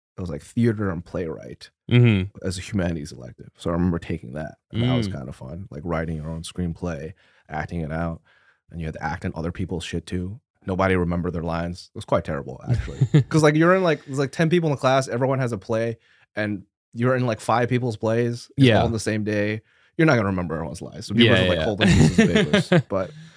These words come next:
Speaker 1: I think there was, like, a little bit of, is that good? Oh. There's a little bit of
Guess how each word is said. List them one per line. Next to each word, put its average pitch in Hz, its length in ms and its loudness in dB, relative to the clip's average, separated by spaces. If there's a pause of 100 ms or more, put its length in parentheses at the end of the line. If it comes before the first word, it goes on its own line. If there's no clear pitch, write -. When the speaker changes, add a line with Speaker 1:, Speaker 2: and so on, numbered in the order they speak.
(420)
Speaker 1:
I 277 140 4
think 277 180 2
there 196 100 8
was, 151 140 6
like, 123 240 4 (420)
a 135 60 4
little 139 240 8
bit 123 160 0
of, 107 180 -4 (760)
is 101 80 -10
that 101 80 0
good? 117 200 -2 (120)
Oh. 82 180 -8 (240)
There's 117 140 2
a 123 40 8
little 139 220 10
bit 123 140 6
of 110 240 4